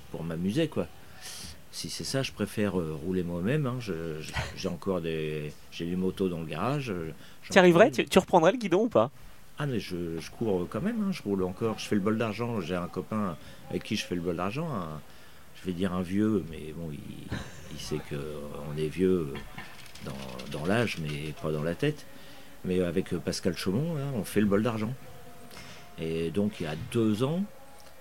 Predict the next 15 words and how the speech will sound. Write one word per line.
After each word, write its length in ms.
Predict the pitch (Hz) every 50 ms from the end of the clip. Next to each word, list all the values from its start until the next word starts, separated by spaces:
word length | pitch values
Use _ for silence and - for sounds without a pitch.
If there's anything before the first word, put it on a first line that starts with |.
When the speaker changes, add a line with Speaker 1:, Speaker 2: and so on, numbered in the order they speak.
| - - - - - - - - - - -
Speaker 1:
euh, 720 | - 90 95 95 92 92 92 90 90 87 87 87 85 85 85
bah, 140 | 85 95 95
on 80 | 95 90
a 100 | 90 87
fini, 280 | - - 95 110 143
finir 360 | 143 - - 101 98 110 127
deuxième. 380 | 107 92 95 87 101 123 139 127 - - - - - - - - - - - - - - - - - - - - - - - - - - - - - -
Bon, 140 | 90 101 95 - - -
ça 180 | - - 92
s'est 180 | 82 - 107 98
pas 160 | - 107 101
fait 220 | - - 120 117
parce 140 | 113 85 -
que 140 | - 98 92
j'ai 720 | 87 82 87 90 90 87 82 80 78 78 76 73 76 78